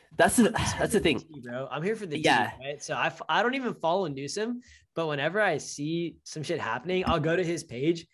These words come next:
Speaker 2: and I'll, and I'll literally go to the comments, and I'll read the comments, and I'll just start dying 'cause people are like, "Get this guy outta here. Recall Newsom." They're like, "Bye, buddy. You're outta here." You know, like, all this stuff.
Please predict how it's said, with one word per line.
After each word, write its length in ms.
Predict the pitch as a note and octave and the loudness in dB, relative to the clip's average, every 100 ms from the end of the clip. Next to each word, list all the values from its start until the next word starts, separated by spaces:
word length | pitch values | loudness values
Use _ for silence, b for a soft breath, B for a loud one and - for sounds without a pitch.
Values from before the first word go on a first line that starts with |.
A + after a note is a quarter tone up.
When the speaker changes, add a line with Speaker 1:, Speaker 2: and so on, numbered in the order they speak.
| _ - | _ 0
Speaker 2:
and 100 | D#3 | 2
I'll, 200 | D#3 D3+ | 2 2
and 140 | D#3 | 0
I'll 140 | E3 D3 | 2 2
literally 300 | C#3+ E3+ E3 | 2 2 0
go 160 | C#3+ C#3+ | -2 -4
to 80 | C#3+ | -4
the 100 | A#2 | -8
comments, 560 | A#2 A2+ G#2 F#2 - B B B _ | -10 -8 -10 -12 -14 B B B _
and 100 | D#3 | 0
I'll 140 | E3+ D3 | 2 2
read 340 | C#3+ G#3 F#3+ | 0 0 0
the 80 | D#3+ | -2
comments, 500 | - E3 E3 C#3 B2 | 0 0 0 -4 -4
and 80 | D#3+ | -2
I'll 100 | F3 | -2
just 140 | F#3 | -4
start 340 | F#3+ D#3 A#2+ A#2+ | -8 -8 -10 -8
dying 360 | F3 F#3 E3+ | -6 -4 -6
'cause 120 | D3 | -8
people 260 | - F#3 F#3 | -8 -4 -2
are 60 | F3 | 0
like, 240 | D3 A#2+ b b b | 0 -4 b b b
"Get 180 | B3+ A#3+ | 2 4
this 160 | B3 F#3+ | 4 4
guy 220 | B3 A3+ A3+ | 4 6 4
outta 100 | A3+ | 4
here. 300 | A3 F3+ b b b | 4 4 b b b
Recall 440 | A#3+ B3+ A#3+ A#3+ A3+ | 0 2 2 0 2
Newsom." 520 | B3 A#3+ G#3+ E3+ D3+ _ | 2 2 0 0 -6 _
They're 80 | G3+ | 0
like, 200 | G#3+ C#3+ | 0 0
"Bye, 220 | D3+ F#3+ A#3 | -4 -2 0
buddy. 480 | A3 A3 A#3 A#3+ - _ | 0 0 -2 -4 -10 _
You're 220 | D#3+ C4 A3+ | -2 0 0
outta 260 | C4+ C4+ | 2 2
here." 360 | G#3 F3 A#2+ F#2 _ - | 2 0 -2 -10 _ -12
You 140 | D#3 | -8
know, 220 | D3+ G3 | -2 0
like, 240 | G3 D3+ - | 0 -2 -6
all 260 | F3 A3+ A#3+ | -4 -2 2
this 220 | A3+ A3 | 0 0
stuff. 320 | - G3+ D#3 | 0 0 0